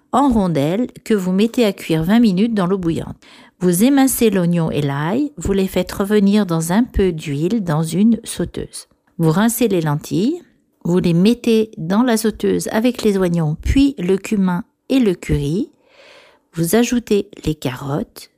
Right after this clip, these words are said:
puis la coriandre. Vous salez et poivrez. Vous recouvrez d'eau, puis vous faites cuire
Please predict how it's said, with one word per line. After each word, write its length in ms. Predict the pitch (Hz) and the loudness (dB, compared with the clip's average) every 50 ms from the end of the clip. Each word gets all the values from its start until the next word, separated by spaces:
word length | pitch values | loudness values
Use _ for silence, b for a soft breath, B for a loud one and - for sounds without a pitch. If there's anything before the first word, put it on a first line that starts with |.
| _ _ _ _ | _ _ _ _
puis 380 | - - - 220 254 285 311 - _ _ _ _ _ _ _ _ _ - - - | -2 0 2 4 4 2 0 -2 _ _ _ _ _ _ _ _ _ -14 -6 -2
la 220 | 180 196 220 240 | 0 0 0 0
coriandre. 640 | 240 - 202 190 - 190 175 151 143 139 160 196 190 _ _ _ - | -2 -2 -2 -2 0 0 0 0 0 0 -2 -4 -6 _ _ _ -12
Vous 160 | - 165 170 | -8 -6 -6
salez 440 | 175 - - 170 151 165 196 254 - - | -4 -2 -2 0 2 2 0 0 -2 -4
et 60 | 220 | -8
poivrez. 460 | 208 - - 190 170 151 - - - _ b b b b - | -4 -2 -2 -2 -2 -4 -8 -14 -20 _ b b b b -6
Vous 300 | 175 180 190 202 - - | -2 0 2 2 0 -2
recouvrez 680 | - 151 170 240 269 262 - - 262 226 202 196 202 196 | -4 0 0 0 0 0 -2 -4 -2 -2 0 0 0 0
d'eau, 400 | 165 160 160 190 254 330 - _ _ _ _ | 0 0 -2 -2 -2 -4 -6 _ _ _ _
puis 240 | - - 220 240 247 | -6 -2 0 0 0
vous 180 | 214 196 190 185 | 0 -2 -4 -6
faites 400 | - - 185 170 - - - - | -6 -4 -4 -4 -4 -6 -18 -18
cuire 420 | - - - 254 277 285 269 - | -14 -4 -2 2 2 2 0 -2